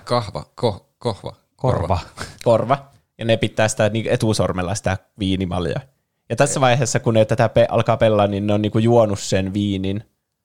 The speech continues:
Speaker 3: jo silleen, että sinne vaan jää semmonen sakka sinne pohjalle.
Speaker 1: Aha.
Speaker 2: Okei.
Speaker 3: Koska mä
Speaker 1: Minkälainen on viinin sakka?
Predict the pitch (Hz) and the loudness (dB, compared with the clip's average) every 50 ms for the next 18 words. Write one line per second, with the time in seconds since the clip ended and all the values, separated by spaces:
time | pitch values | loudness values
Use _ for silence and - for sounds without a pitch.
0 | _ _ - 104 101 - 127 120 113 110 104 - 104 101 - 104 104 104 98 104 | _ _ 0 0 2 2 2 2 2 2 2 0 -2 -4 -4 -2 -2 -2 0 2
1 | 107 104 101 107 104 101 98 - 123 104 101 101 101 - - 110 110 - - _ | 2 2 2 2 2 2 0 -2 -4 -6 -6 -4 -2 -2 -2 -2 -2 -4 -8 _
2 | - - 113 - - 92 95 - - _ 98 95 95 - - 98 98 98 - - | -12 -10 -10 -8 -8 -8 -10 -10 -8 _ -4 -4 -4 -4 -6 -6 -4 -6 -6 -8
3 | - - _ _ _ _ _ _ _ _ _ _ _ _ _ _ _ _ _ _ | -10 -14 _ _ _ _ _ _ _ _ _ _ _ _ _ _ _ _ _ _
4 | _ - 80 73 90 87 92 87 101 123 127 90 - - 92 98 127 139 - _ | _ -8 -6 -6 -6 -8 -6 -6 -4 -6 -6 -8 -8 -8 -6 -6 -6 -8 -10 _
5 | _ _ _ _ _ _ _ _ _ _ _ _ _ _ _ - 95 - 117 113 | _ _ _ _ _ _ _ _ _ _ _ _ _ _ _ -8 -6 -4 -2 -2
6 | - 92 92 95 95 90 90 90 85 95 92 87 82 76 73 - - 73 - - | 0 0 0 0 -2 -2 -4 -6 -4 -4 -4 -4 -6 -6 -8 -8 -8 -8 -10 -10
7 | _ _ - | _ _ -18